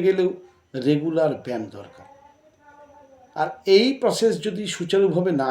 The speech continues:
চলে, শরীরের সমস্ত রোগের মূল কারণ হয়ে দাঁড়ায়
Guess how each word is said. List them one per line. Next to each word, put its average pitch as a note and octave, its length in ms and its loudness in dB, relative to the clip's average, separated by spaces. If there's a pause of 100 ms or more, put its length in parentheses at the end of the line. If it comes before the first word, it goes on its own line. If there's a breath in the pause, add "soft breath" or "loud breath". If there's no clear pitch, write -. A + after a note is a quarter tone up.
চলে, C3 400 -2 (880)
শরীরের F3 520 0 (160)
সমস্ত G3+ 440 -6 (260)
রোগের C#3+ 360 -2
মূল D#3+ 300 0
কারণ D#3 400 0
হয়ে D3 280 0
দাঁড়ায় E3+ 260 4